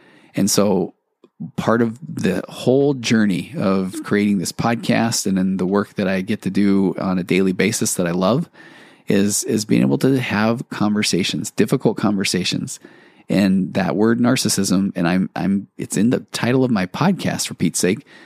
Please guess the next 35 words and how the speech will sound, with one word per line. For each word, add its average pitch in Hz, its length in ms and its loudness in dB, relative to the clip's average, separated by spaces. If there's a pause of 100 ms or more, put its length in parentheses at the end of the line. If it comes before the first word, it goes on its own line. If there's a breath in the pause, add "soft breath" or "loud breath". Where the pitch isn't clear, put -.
(140 loud breath)
but 92 140 0
that 113 240 0
gets 117 200 0
thrown 107 280 2
around 98 340 0
a 98 40 0
lot. 117 520 0
And 104 220 2
there 104 240 0
is 101 220 -4
so 120 280 2
much 120 400 -2 (140)
baggage 135 560 -2
and 104 120 0
emotion 101 720 0
and 98 460 0
negativity 110 760 2
around 98 400 0
it 85 160 -2 (400 loud breath)
because 101 640 0 (260)
it 101 180 0
can 123 480 0 (180)
really 104 680 0
be 104 100 2
bad. 110 500 -2
It - 120 -6
can - 100 4
destroy 98 360 2
relationships. 110 800 0
It - 60 -2
can 90 120 0
destroy 85 360 0
families. 123 600 0
It 90 140 -4
can, 90 200 0